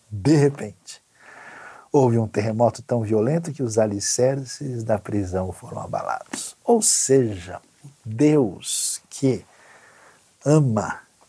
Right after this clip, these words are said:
as pessoas para quem ele oferece a sua salvação em Cristo Jesus, o Deus que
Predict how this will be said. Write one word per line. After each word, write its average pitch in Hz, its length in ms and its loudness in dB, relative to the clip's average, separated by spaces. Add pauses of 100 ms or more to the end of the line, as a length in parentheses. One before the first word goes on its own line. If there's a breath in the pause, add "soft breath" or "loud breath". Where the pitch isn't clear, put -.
(280)
as - 300 2
pessoas 107 1120 0
para 101 200 -2
quem 110 260 -2
ele 107 140 -2
oferece 113 960 -2
a 92 80 -4
sua - 340 -2
salvação 107 760 0
em 92 220 -6
Cristo 113 500 0
Jesus, 92 640 -4 (840 loud breath)
o 143 60 -2
Deus 143 340 4
que 123 460 0